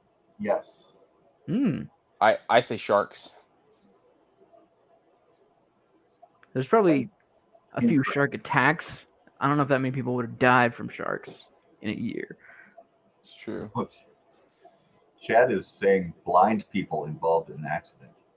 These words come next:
Speaker 1: Wow, that's really specific.
Speaker 2: Does it have to do with boats?
Speaker 1: It does.
Speaker 3: Ooh.
Speaker 2: Propeller accident.
Speaker 1: No.
Speaker 4: Not somebody getting chopped up by a propeller?
Speaker 1: Mm-mm.
Speaker 4: No?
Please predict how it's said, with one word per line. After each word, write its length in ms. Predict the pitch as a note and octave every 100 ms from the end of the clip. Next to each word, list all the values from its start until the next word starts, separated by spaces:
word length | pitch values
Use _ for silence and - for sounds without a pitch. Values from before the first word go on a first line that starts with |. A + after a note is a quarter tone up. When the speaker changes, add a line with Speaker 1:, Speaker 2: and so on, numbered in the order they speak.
| _ _ -
Speaker 1:
Wow, 140 | - -
that's 180 | _ _ _ C#3
really 280 | C#3 -
specific. 640 | _ _ _ - A#2+ G3 D3
Speaker 2:
Does 100 | D3+
it 80 |
have 120 | E3 D#3+
to 60 |
do 80 | E3+
with 180 | D#3+ C3
boats? 400 | B2 C3+ - - _ _ _ _ _ _ _ _ _ _ _ -
Speaker 1:
It 100 | A2+ -
does. 720 | A2 A#2+ D3 C3+ C3 - - _ _ _ _ _ _ _ _ _ _ _ -
Speaker 3:
Ooh. 640 | G2 G2+ A2 B2 G#2+ G2+ G#2
Speaker 2:
Propeller 800 | - D3+ E3 E3+ D#3+ C#3 A2+ - -
accident. 680 | D3+ A#2 - C#3 B2+ G#2+ - _ _ _ _ _ _ _ _ _ _ _ _ _ _ _ _ _ -
Speaker 1:
No. 600 | F3 F3+ F3 F3 F3 D#3+ _ _ _ _ _ _ _ _ _ _ _ -
Speaker 4:
Not 260 | G2 F#2+ -
somebody 260 | G2 F#2
getting 340 | E2+ G2 F#2 D#2+
chopped 320 | - G2+ -
up 120 | -
by 160 | - F2+
a 40 |
propeller? 560 | - - - - - -
Speaker 1:
Mm-mm. 260 | C#3 A#2 A2+
Speaker 4:
No? 440 | F2 G2 - D2